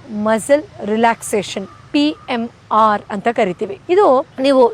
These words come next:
ದಿನದಲ್ಲಿ ಯಾವಾಗ ಬೇಕಾದ್ರೂ ಮಾಡಬಹುದು, ಬೆಳಗ್ಗೆ ಅಥವಾ after you come back. Even ನೀವು ಆಫೀಸಲ್ಲೂ ಒಂದು ಹತ್ತು ನಿಮಿಷ ಟೀ ಬ್ರೇಕ್ ಅದು ಇದು ತಗೊಳ್ತಿರಲ್ಲ, ಅವಾಗ್ಲೂ ಮಾಡಬಹುದು.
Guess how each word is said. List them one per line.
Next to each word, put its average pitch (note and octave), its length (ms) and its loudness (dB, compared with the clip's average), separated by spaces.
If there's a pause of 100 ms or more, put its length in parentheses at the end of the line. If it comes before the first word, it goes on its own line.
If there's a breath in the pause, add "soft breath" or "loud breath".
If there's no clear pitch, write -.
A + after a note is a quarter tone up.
(100)
ದಿನದಲ್ಲಿ A#3+ 500 2
ಯಾವಾಗ G#3 220 2
ಬೇಕಾದ್ರೂ G#3+ 400 -2
ಮಾಡಬಹುದು, G#3 560 -4
ಬೆಳಗ್ಗೆ F#3+ 380 -4
ಅಥವಾ G#3 440 -4
after A#3 180 -4
you A3 120 -6
come A#3+ 120 -8
back. E4+ 160 -8
Even E4+ 180 -4
ನೀವು D4+ 160 -2
ಆಫೀಸಲ್ಲೂ C4 500 -2
ಒಂದು A#3 160 -4
ಹತ್ತು A3 200 -10
ನಿಮಿಷ A#3 160 -8 (120)
ಟೀ A#3 180 -8
ಬ್ರೇಕ್ G#3+ 240 -4
ಅದು G#3+ 160 -4
ಇದು G#3+ 140 -10
ತಗೊಳ್ತಿರಲ್ಲ, G#3 480 -8
ಅವಾಗ್ಲೂ G#3 340 -6
ಮಾಡಬಹುದು. G3 680 -6